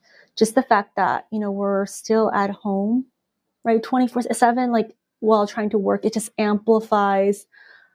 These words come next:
the fact that, you know, we are, we do spend a lot of,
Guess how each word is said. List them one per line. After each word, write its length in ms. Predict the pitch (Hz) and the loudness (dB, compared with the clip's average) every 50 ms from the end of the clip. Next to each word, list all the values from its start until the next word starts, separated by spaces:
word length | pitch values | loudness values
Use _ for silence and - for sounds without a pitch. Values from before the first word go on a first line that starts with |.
| _ _ _ _ | _ _ _ _
the 60 | 226 208 | -4 -2
fact 320 | - - - - - - | 0 0 0 0 -2 -4
that, 160 | - - - - | -4 -4 -2 -2
you 100 | - 208 | -4 -2
know, 60 | 208 196 | -2 0
we 160 | 185 196 190 | 0 0 0
are, 240 | 196 208 202 214 - | 0 0 -2 -2 -2
we 120 | 208 202 190 | 0 0 0
do 200 | 190 208 202 208 | 2 4 2 2
spend 420 | 202 - - - - - - 208 - - | 2 0 -4 -4 -4 -4 -6 -8 -6 -2
a 60 | 208 | 0
lot 220 | 202 202 202 208 | 2 2 2 0
of, 180 | 220 - 214 | -2 -4 -6